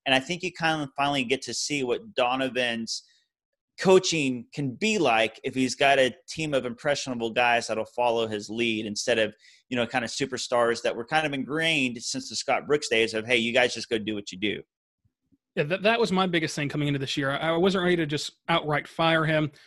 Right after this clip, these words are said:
Speaker 2: because I didn't really see the good in, in that. But I knew that if he got a bunch of guys that could run his system that he ran in Florida, that system translates to the N B A. And what you said was correct. Uh, we're seeing guys like Chris Paul who are willing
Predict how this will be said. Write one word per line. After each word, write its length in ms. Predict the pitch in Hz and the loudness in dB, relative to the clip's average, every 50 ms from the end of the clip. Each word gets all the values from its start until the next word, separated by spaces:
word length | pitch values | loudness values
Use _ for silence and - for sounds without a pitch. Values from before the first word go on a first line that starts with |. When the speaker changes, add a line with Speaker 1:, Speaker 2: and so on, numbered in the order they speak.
| _ _ | _ _
Speaker 2:
because 220 | - 131 - 151 160 | -4 0 2 4 4
I 80 | 165 | 4
didn't 180 | 175 175 160 151 | 4 4 4 2
really 180 | 151 147 143 135 | 0 -2 -2 -2
see 180 | - - 151 | -2 -2 -2
the 100 | 139 127 | -2 -2
good 240 | 127 127 143 156 156 | -4 -2 0 0 0
in, 80 | 151 143 | 0 -2
in 200 | 135 127 123 123 | -4 -6 -2 0
that. 260 | 143 170 180 185 - - - - _ _ - | 2 2 2 2 0 -4 -12 -20 _ _ 0
But 220 | 147 170 180 180 - | 4 4 4 4 4
I 140 | - 190 190 | 2 4 4
knew 280 | 180 175 196 240 269 262 | 6 6 6 6 6 4
that 220 | 226 208 170 - - _ _ _ _ _ _ - - - | 4 4 4 2 -2 _ _ _ _ _ _ -16 -4 0
if 200 | 190 180 - - | 0 0 2 2
he 160 | - 247 254 | 2 2 4
got 180 | 240 226 214 196 | 4 6 6 6
a 60 | 185 | 4
bunch 260 | 147 185 196 185 - | 4 2 0 0 0
of 100 | 165 151 | 0 -2
guys 280 | 147 156 180 190 165 147 | 0 -2 0 0 0 0
that 120 | 156 - | 0 0
could 140 | - 160 143 | 0 -2 -2
run 280 | 135 139 147 165 170 | 0 0 0 0 0
his 220 | 151 160 156 - - | 0 0 -2 -4 -4
system 400 | - 165 - - - 151 143 127 - - - _ _ | -6 -6 -6 -2 -2 -2 -2 -2 -4 -10 -20 _ _
that 100 | - 147 | -8 -2
he 140 | 139 175 160 | 0 2 2
ran 160 | 156 170 165 | 4 4 2
in 80 | 151 139 | 2 0
Florida, 320 | 131 - 165 170 165 151 | -2 -2 -2 0 0 2
that 200 | 147 165 170 - | 2 2 2 0
system 360 | - - 214 214 - 190 165 143 | 4 4 4 4 4 0 0 0
translates 560 | - - 170 180 190 170 147 165 160 - - | 0 -2 0 0 0 0 0 0 -2 -2 -2
to 100 | - 156 | -4 -2
the 140 | 147 151 151 | -2 0 0
N 120 | 143 135 | 0 -2
B 200 | 127 - 143 185 | -2 -2 -2 2
A. 240 | 208 185 165 147 - - - _ _ _ | 2 2 2 2 -2 -6 -16 _ _ _
And 160 | 151 147 151 | -2 0 2
what 160 | 156 160 - | 4 4 2
you 60 | 160 - | 2 0
said 200 | - 202 208 196 | 0 2 2 2
was 120 | 156 - | 0 0
correct. 340 | - - 185 214 233 226 180 | -4 -2 0 0 2 2 0
Uh, 100 | 156 143 - 156 | -2 -2 -2 -2
we're 140 | 143 160 156 | -2 -2 -2
seeing 380 | - - - 180 208 233 220 175 | -2 -2 0 0 2 2 2 2
guys 340 | 143 156 147 143 139 - | 2 0 0 0 0 -2
like 120 | 147 - - | -4 -4 -4
Chris 240 | - - 151 - - | -6 -6 -6 -6 -6
Paul 400 | - - 156 147 143 135 131 - - _ _ _ _ | -4 -2 2 2 2 2 0 -4 -12 _ _ _ _
who 80 | 180 180 | 4 4
are 120 | 175 165 | 4 4
willing 420 | 143 151 165 185 202 202 190 170 | 4 4 2 4 4 4 2 0